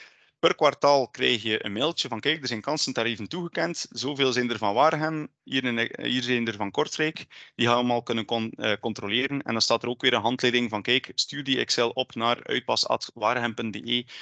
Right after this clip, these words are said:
uitpas at kortrijk punt B E." Eh, ik ben verkeerd, kansentariefa@waregem.be, kansentarief@kortrijk.be. Het staat allemaal in die mail. En nogmaals, je vindt ons wel als er iets niet zou lukken.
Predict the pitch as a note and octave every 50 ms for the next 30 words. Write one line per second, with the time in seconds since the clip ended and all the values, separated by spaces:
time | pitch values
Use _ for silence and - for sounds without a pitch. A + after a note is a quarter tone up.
0 | - - - - - B2+ B2 - - B2 A#2 - - - - - - B2+ - -
1 | - B2+ - - B2 A#2+ A#2 A#2+ A#2+ A#2+ B2 - C3 A#2 G#2+ A2+ A2 G#2 A2 -
2 | A2+ G#2 - - - C3 C#3+ D3+ - D#3 C#3+ C#3 C3+ C#3+ C#3+ - - - C#3 B2+
3 | - - - - - _ _ _ _ - B2 A#2+ A#2+ B2 B2 B2 A#2+ A#2+ A#2 A#2
4 | B2 A#2+ A#2+ A2+ A2+ - A#2 A2+ - - A#2 - - B2 - A2+ A#2 A2 A2+ G#2+
5 | - - A2+ - - G#2+ - - G2+ G#2 G2+ G#2+ - - A2 A#2 _ - - -
6 | _ - - - A#2 A2+ A2+ A#2+ B2 A#2+ A#2 A2+ A2 G#2+ G2+ F#2 G#2 A2+ A#2+ B2
7 | - - - - - - - - - F2+ G#2+ G#2+ G#2 A2 G#2+ A2 A2+ - - A2
8 | F#2+ A2 A#2 B2 A#2+ A2 G2+ A2 G#2 G#2+ - - G#2 - - - - G2+ - -
9 | G#2+ F#2+ - - G2 F#2+ G#2 - - - A#2